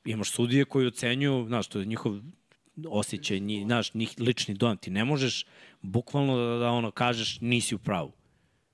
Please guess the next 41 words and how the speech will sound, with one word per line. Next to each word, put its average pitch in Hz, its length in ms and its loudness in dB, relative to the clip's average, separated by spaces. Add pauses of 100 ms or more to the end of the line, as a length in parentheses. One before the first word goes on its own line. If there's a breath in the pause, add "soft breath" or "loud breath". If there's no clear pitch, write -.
(200)
Ako - 300 -6
je - 40 -4
to 117 160 0
tvoje, 131 500 4 (140)
to 117 120 -2
je 113 60 -2
tvoje. 98 300 -4 (100)
Ti 104 120 -4
to 104 200 -6
tako 98 280 -4
gledaš. 73 460 -10 (160)
Ja 73 220 -6
možda 87 260 -6
ne 82 140 -6
gledam 76 240 -12
to - 100 -14
tako, 87 340 -2
neko 90 280 -6
peti 98 320 -4
tek - 300 -2
ne 78 140 -10
gleda 73 260 -12
tako. 95 460 0 (460 loud breath)
Znaš, 98 220 -2
i, 101 40 -2
i, 110 240 -4 (100)
i 123 140 -6
da 104 180 0
se - 140 -2
uzme 110 380 0 (280 soft breath)
neko 110 200 -2
srednje 107 360 0
mišljenje, 107 400 0
to 107 140 0
bi, 104 100 -2
to 110 180 0
bi 104 100 0
tek 104 220 0
bilo, 98 260 2
ovaj, 87 280 -2
smešno. - 440 -10